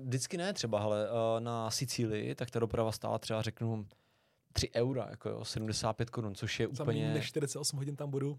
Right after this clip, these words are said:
Speaker 2: hm, a potom potvrdím. <laughs>
Speaker 1: Ano. Doporučuji si tam i pronajmout auto, víš? A jakože, eh, ne,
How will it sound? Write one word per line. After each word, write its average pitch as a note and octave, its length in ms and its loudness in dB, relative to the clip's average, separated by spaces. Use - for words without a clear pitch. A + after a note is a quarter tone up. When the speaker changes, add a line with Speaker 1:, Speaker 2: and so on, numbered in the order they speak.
Speaker 2:
hm, D3+ 160 -4
a D3 60 -10
potom D3 220 -2
potvrdím. C3+ 360 -4
<laughs> - 120 -12
Speaker 1:
Ano. G#2+ 160 4
Doporučuji A2+ 460 0
si G#2+ 100 -4
tam A2 240 -2
i A#2 60 -6
pronajmout A2 500 -2
auto, A2+ 240 0
víš? B2 200 -2
A C3+ 60 8
jakože, C#3 300 6
eh, C3 260 6
ne, C#3+ 240 2